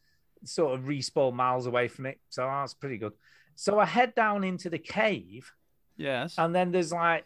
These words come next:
Speaker 1: a shiny light at the bottom, you know, where there's something to loot in this crypt.
Speaker 2: Okay.
Speaker 1: And I was like, "Brilliant. I'm gonna go and get it." So I, I sort of walked through the entranceway into the crypt, and then what looked like a little imp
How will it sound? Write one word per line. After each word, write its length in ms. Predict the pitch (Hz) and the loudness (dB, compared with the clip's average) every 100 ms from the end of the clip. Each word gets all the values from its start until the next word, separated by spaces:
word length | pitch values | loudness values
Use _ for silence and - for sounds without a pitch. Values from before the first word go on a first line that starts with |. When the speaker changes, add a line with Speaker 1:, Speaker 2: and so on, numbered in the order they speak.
| - | -4
Speaker 1:
a 60 | |
shiny 400 | 143 220 196 180 | -2 2 2 2
light 320 | 160 175 185 170 | 2 2 2 0
at 60 | |
the 60 | 127 | -2
bottom, 220 | 147 139 | -2 0
you 80 | 165 | 2
know, 100 | 170 | 4
where 140 | 165 | 4
there's 140 | 156 139 | 4 -4
something 340 | 147 123 147 | -8 -8 -8
to 120 | 135 | -6
loot 520 | 120 180 139 - - - _ - _ _ | -2 -2 -2 -8 -20 -20 _ -20 _ _
in 160 | 170 147 | -4 -2
this 180 | 139 - | -2 -2
crypt. 680 | - 196 175 107 - - - | -4 2 2 0 -6 -16 -10
Speaker 2:
Okay. 300 | 139 - 123 170 - - - _ _ _ | -8 -4 -4 -4 -10 -20 -20 _ _ _
Speaker 1:
And 100 | 180 | -2
I 20 | |
was 100 | 180 | 0
like, 180 | 143 127 | 0 0
"Brilliant. 460 | 120 233 180 104 95 _ | 6 6 6 2 -10 _
I'm 140 | 135 | -6
gonna 240 | 147 151 131 | 0 0 0
go 220 | 131 143 | 0 0
and 240 | 131 120 - | -2 -6 0
get 220 | 160 113 | 0 0
it." 60 | |
So 220 | - 175 151 | 0 4 6
I, 120 | 131 - _ _ _ _ | 4 0 _ _ _ _
I 60 | 135 | -2
sort 220 | 196 143 | 0 0
of 60 | |
walked 520 | 139 160 196 196 160 - | 0 2 4 4 -2 -12
through 280 | - 202 185 | -4 -2 0
the 380 | 151 160 151 160 _ _ - | 0 0 -2 -8 _ _ 2
entranceway 760 | 196 214 - 165 123 147 135 | 2 4 -2 -6 -6 0 0
into 220 | 127 120 143 | 0 -4 -2
the 100 | 117 | -2
crypt, 800 | - - 220 220 185 190 - - _ _ - - | -6 -4 4 4 4 0 -12 -20 _ _ -20 -2
and 120 | 160 | 4
then 140 | 196 185 | 6 6
what 160 | 208 | 4
looked 140 | 196 190 | 4 6
like 240 | 185 185 | 4 4
a 20 | |
little 320 | 185 170 156 - | -2 -4 -6 2
imp 480 | 262 196 135 190 | 2 4 0 -8